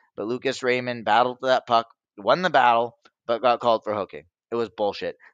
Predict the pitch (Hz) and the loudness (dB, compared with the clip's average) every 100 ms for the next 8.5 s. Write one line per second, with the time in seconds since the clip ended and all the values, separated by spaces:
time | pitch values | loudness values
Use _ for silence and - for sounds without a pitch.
0 | - 139 180 208 151 139 131 127 _ - | -2 0 2 0 0 4 4 0 _ -18
1 | 110 131 135 - - 104 - 127 135 113 | -12 -10 -10 -8 -8 -4 0 0 -2 -6
2 | 113 107 110 113 101 95 _ _ 113 - | -4 -2 -2 -4 -6 -10 _ _ -10 0
3 | 131 139 127 127 120 120 101 107 113 110 | 2 2 2 0 -2 -4 -2 -2 -2 -8
4 | 101 95 98 95 87 92 90 87 - 85 | -4 -4 -4 -8 -8 -8 -6 -8 -8 -8
5 | 78 - _ _ _ _ _ _ _ 143 | -8 -14 _ _ _ _ _ _ _ 4
6 | 175 175 175 156 147 147 139 131 120 117 | 6 6 2 0 -2 -2 -4 -4 -6 -12
7 | - 113 101 92 92 98 - 98 92 92 | -2 0 0 -4 -14 -14 -8 -2 -2 -4
8 | 92 85 80 - | -4 -4 -6 -14